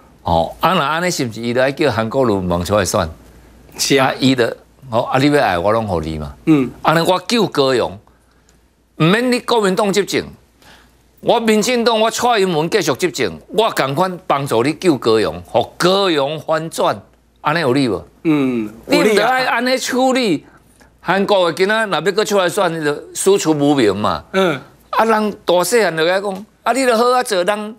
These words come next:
Speaker 1: 中央政府著逐项拢要听你啊。拢要甲你做啊，拢要互你满足，互高雄市民满足啊。
Speaker 2: 嗯。
Speaker 1: 你想要要搁出来选？
Speaker 2: 嗯。
Speaker 1: 啊，你，你选着为着你家己哦，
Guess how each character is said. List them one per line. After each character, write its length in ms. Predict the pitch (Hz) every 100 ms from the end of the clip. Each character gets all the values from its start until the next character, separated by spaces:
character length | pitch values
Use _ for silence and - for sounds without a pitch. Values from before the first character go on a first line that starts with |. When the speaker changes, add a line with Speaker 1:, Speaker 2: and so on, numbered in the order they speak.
| - -
Speaker 1:
中 180 | 214 226
央 160 | 226
政 240 | 214 254 254
府 140 | 247
著 100 | 214
逐 140 | -
项 200 | 131 165
拢 120 | 190 220
要 80 |
听 320 | 247 - 202 196
你 160 | 180
啊。 200 | 165 147 - _ - 143 -
拢 180 | 226 247
要 80 |
甲 140 | 262 202
你 100 | 240
做 280 | 233 196 170
啊， 60 |
拢 180 | 180 233
要 100 | 269 269 _
互 300 | - - 196
你 100 | 220
满 260 | 226 254 254
足， 240 | 233 208 - - _
互 140 | 175 -
高 220 | - 220
雄 200 | 233 220
市 300 | 220 - 202
民 180 | 175 196
满 240 | 226 247
足 200 | 285 214
啊。 200 | 180 160 - - -
Speaker 2:
嗯。 280 | 180 156 135
Speaker 1:
你 120 | - 233
想 200 | - 214
要 60 |
要 140 | 220 220
搁 120 | 220
出 160 | 262
来 100 | 220
选？ 160 | 196 220 180 147 - _ _
Speaker 2:
嗯。 140 | 156 127 - -
Speaker 1:
啊， 100 | 220
你， 140 | 254
你 160 | 240 254
选 200 | 285 208
着 160 | 175
为 140 | 180 160
着 140 | 175
你 100 | 190
家 140 | 220 196
己 220 | 196 185
哦， 300 | 202 233 349